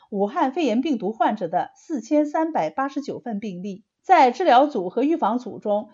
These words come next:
评估了六种不同的血液稀释疗法。与其他药物相比，皮下低分子量肝素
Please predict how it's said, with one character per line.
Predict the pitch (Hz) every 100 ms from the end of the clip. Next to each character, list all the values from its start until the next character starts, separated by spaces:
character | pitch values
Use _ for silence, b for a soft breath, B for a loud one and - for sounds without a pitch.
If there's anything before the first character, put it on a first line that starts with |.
| b
评 | - 339
估 | 370
了 | 302
六 | 262 359
种 | 233 190 190
不 | 349
同 | 254 196 233
的 | 247
血 | 202 175
液 | 202
稀 | 202 - 302
释 | 302
疗 | 196 170 220
法。 | 220 - - _ _ _ -
与 | 233 226
其 | 226 349
他 | 339
药 | 359 349
物 | 233 190
相 | - 208 240
比， | 185 - _
皮 | _ 285 349
下 | 403 269
低 | 240 330
分 | 349
子 | 339 196
量 | 254 214
肝 | 214 294
素 | 302 294 202